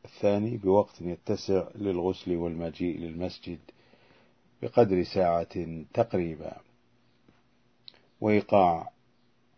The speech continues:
النداء الثاني للجمعة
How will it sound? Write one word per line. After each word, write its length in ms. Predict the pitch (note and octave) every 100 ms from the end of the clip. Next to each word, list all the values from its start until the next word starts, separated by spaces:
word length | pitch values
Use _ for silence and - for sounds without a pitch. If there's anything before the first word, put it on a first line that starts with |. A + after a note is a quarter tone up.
| _ _ _ -
النداء 600 | F#2+ F#2+ E2+ F#2+ F2+ F#2 _ _ _ _ _ -
الثاني 580 | - - G2+ F#2+ F2+
للجمعة 600 | F2 F#2 F2 G#2+ A2 B2+